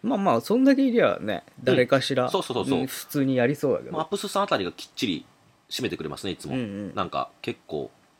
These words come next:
Speaker 2: 空気変えて、「いや、怪談、<laughs> ちゃんとしようか」みたいな感じで、
Speaker 1: うんうんうん。
Speaker 2: 僕らが無駄話してる時に、スッと入ってくれて、なんか怖い話とか、
Speaker 1: うんうん。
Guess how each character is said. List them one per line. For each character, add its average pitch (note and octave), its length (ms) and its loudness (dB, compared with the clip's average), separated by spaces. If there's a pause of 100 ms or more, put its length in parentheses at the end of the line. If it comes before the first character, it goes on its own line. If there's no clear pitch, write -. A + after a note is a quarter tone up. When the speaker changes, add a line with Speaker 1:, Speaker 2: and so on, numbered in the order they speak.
(880)
Speaker 2:
空 G#2 120 -2
気 - 160 -10
変 F2+ 120 2
え F2+ 40 0
て、 - 320 2 (220)
「い - 20 2
や、 - 160 -2
怪 G2 380 0
談、 - 200 -10 (220)
<laughs> - 0 - (140)
ち - 100 4
ゃ G#2+ 60 8
ん - 20 0
と - 140 -4
し - 120 -2
よ F2+ 60 4
う - 20 -2
か」 - 160 4
み - 60 -6
た - 80 -6
い C2+ 60 -6
な C2 80 -14
感 C#2 140 -8
じ - 100 -14
で、 C2+ 120 -8 (160)
Speaker 1:
う - 40 -4
ん - 20 -2
う D#3 40 -2
ん - 20 -4
う - 20 -4
ん。 C#3 40 -4
Speaker 2:
僕 A#2+ 140 8
ら A2+ 80 8
が F#2 120 4
無 G#2+ 80 4
駄 G#2+ 100 8
話 F#2+ 200 4
し - 20 -10
て E2+ 80 0
る D#2 80 -6
時 D#2+ 180 -4
に、 C#2 180 -8 (800)
ス - 240 -6
ッ - 20 0 (180)
と E2 60 -6
入 D#2+ 100 2
っ D2 60 -2
て E2 100 -6
く D#2 80 -8
れ D2 80 -4
て、 C#2 260 -10
な F#2 80 0
ん - 20 -8
か D2+ 60 -10
怖 E2+ 160 -2
い - 20 -4
話 - 320 -10
と - 80 -12
か、 C3 140 -2
Speaker 1:
う G#2+ 40 -4
ん G2 40 -6
う - 20 -6
ん。 F#2 40 -8